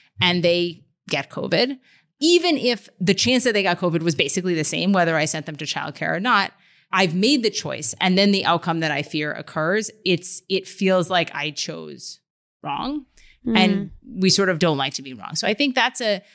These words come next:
Speaker 1: that's a kind of piece of it that, that sort of committing to a, to an active choice gives us responsibility for the choice. And in part, I actually like, I think that's why it's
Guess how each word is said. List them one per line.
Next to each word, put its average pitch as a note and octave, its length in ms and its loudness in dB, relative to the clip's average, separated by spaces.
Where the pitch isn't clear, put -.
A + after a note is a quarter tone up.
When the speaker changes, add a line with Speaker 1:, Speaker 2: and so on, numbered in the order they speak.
Speaker 1:
that's A3 220 2
a B3+ 60 0
kind A#3 160 2
of - 100 -4
piece - 260 0
of D#3+ 120 -2
it D3+ 140 -2
that, D#3 200 -4
that D#3+ 180 -2
sort D#3+ 140 -4
of D#3 220 -16
committing A3 440 2
to F#3+ 200 -2
a, E3+ 60 -2
to E3+ 640 0
an F3 160 0
active F3 480 -2
choice D#3+ 640 -4
gives G3 300 4
us F#3+ 220 2
responsibility D#3+ 880 -2
for D#3 220 -14
the C#3+ 120 -14
choice. - 580 -8
And B3 100 4
in C#4 80 2
part, F4+ 240 0
I C4 120 2
actually A3 260 0
like, F#3 260 0
I F#3+ 100 2
think G3+ 180 0
that's F3+ 220 2
why E3 140 2
it's D#3 220 -4